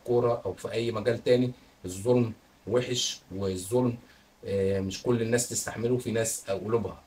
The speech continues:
ضعيفة، آه، زي أحمد رفعت اللي طالعين النهاردة بنعزيه زي أي، آه، آه، واحد من إخواتنا،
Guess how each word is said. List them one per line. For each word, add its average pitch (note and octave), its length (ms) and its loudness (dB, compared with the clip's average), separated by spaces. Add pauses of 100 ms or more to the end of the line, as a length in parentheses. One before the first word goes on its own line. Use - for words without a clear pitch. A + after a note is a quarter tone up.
ضعيفة، C#3 560 4 (440)
آه، G2 200 0
زي G2 280 0
أحمد G#2 260 -4
رفعت B2 480 0
اللي F#2 760 -4 (220)
طالعين G2+ 260 -4
النهاردة A2 580 2 (320)
بنعزيه A2 800 -2 (220)
زي G#2 420 0
أي، G#2+ 440 0
آه، F#2+ 260 0 (480)
آه، G2 120 2
واحد A#2+ 380 4
من G#2 140 -2
إخواتنا، B2+ 560 2